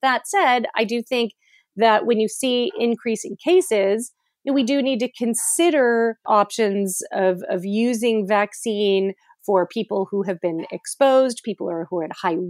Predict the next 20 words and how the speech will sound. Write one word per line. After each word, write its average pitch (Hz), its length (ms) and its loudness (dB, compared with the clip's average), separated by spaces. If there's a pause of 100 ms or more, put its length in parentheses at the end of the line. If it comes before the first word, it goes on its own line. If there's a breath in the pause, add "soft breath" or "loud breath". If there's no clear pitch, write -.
risk 269 380 0 (160)
of 226 160 2
exposure. 226 800 0 (300 loud breath)
But - 200 2
we're 254 180 -2
always 294 420 6
weighing 233 680 2
the 208 80 -2
cost 226 440 -2
benefit 208 600 0
and 220 120 -2
also 226 240 -2
the 226 140 -2
availability 226 640 2
of 175 140 0
this 180 180 -2
kind 175 240 -6
of, 170 220 -6
of 180 160 -6
vaccine. 180 720 -4